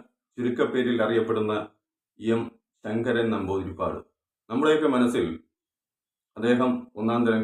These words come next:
കമ്മ്യൂണിസ്റ്റ് പ്രവർത്തകനും ദേശീയ തലത്തിൽ നേതാവും നമ്മുടെ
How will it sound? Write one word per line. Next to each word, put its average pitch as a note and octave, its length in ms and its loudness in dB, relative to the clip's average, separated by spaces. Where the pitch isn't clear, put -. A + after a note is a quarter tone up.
കമ്മ്യൂണിസ്റ്റ് G#2 600 -6
പ്രവർത്തകനും B2+ 560 0
ദേശീയ F3 340 4
തലത്തിൽ B2 300 2
നേതാവും A#2 440 0
നമ്മുടെ A2 300 4